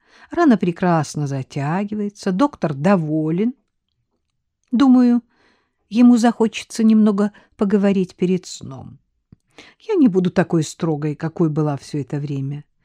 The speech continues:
Надеюсь, вы не сердитесь на меня за то, что я не разрешала вам задерживаться у него. Вы же понимаете, я всего лишь выполняла распоряжение доктора. В нашей профессии это необходимо".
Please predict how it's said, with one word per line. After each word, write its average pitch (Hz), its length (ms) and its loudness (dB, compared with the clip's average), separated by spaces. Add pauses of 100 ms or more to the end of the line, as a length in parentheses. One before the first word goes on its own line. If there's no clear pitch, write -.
(220)
Надеюсь, 185 500 4
вы 170 460 2
не 185 200 2
сердитесь 220 640 -6
на 190 80 2
меня 160 400 2 (220)
за 170 160 -2
то, 170 120 -4
что - 160 -6
я 170 240 0
не 247 120 2
разрешала 175 600 -2
вам 165 220 -2 (180)
задерживаться 139 880 -4
у 160 80 -2
него. 139 420 -6 (520)
Вы 349 60 0
же 311 100 0
понимаете, 165 800 -2 (580)
я 165 200 0
всего 165 420 -2
лишь 330 240 -4
выполняла 170 760 -2
распоряжение 160 800 -6
доктора. 151 640 -12 (840)
В 185 120 -2
нашей 311 360 2
профессии 262 600 -4
это 233 200 -2
необходимо". 233 880 -2